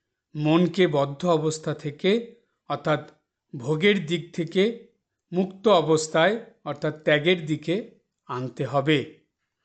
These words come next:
মানুষ তার নিজের মানসিক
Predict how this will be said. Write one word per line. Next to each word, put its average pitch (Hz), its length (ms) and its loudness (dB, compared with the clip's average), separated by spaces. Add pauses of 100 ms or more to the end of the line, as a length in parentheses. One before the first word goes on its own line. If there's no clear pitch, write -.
(360)
মানুষ 190 560 4 (220)
তার 156 180 4
নিজের 165 640 2 (340)
মানসিক 156 680 2